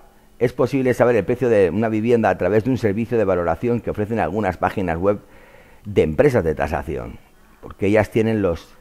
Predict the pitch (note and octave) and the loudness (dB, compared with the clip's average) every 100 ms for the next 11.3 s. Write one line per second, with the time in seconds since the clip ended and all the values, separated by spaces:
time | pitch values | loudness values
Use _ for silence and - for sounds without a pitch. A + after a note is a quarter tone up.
0 | - F2 - A2+ E2+ C2 F#2 F2 G2+ - | -4 -4 -2 -2 -2 -4 -6 -2 -2 -2
1 | G#2+ G2+ A2+ - G2 F#2+ G2 G#2+ G2+ G#2 | 0 2 2 0 -2 0 0 2 2 2
2 | F#2 D#2 C2+ A#1+ D2+ F#2 F#2+ - C2+ D#2+ | 2 0 -2 -4 -6 -8 -12 -12 -8 -6
3 | E2 D#2+ F#2 F2 D2 B1 A#1 A#1+ A1+ - | -6 -4 -2 -2 -2 -4 -10 -14 -16 -20
4 | - _ _ - - - - F2+ F2+ F#2+ | -20 _ _ -20 -20 -20 -12 -6 -4 0
5 | A2+ A2+ G#2 C3+ B2+ B2+ - - D2 - | 0 2 4 4 4 -2 -4 -12 -10 -6
6 | F#2+ G#2 G2+ A2 F#2+ D#2+ F2+ G2+ E2 D#2 | -2 0 0 0 -2 -2 -2 -2 -2 -4
7 | D2+ A2 E2+ D2 D#2 D#2+ G#2 G2+ G#2 G2+ | -4 -4 -4 -4 -6 -4 -2 -2 -2 0
8 | A2+ A2 G#2+ D3+ - - D#2 D#2+ E2 F2 | 0 2 0 -4 -12 -6 -4 0 0 0
9 | F2+ G2 - - A2+ B2 G2+ E2 C#2+ C2+ | 2 0 -4 -4 -2 0 -2 -2 -4 -4
10 | D2 G2 - - - E2+ G2 D#2 D2 - | -4 -6 -8 -20 -10 -6 -4 -2 -4 -6
11 | B1 A1 G1+ | -10 -10 -12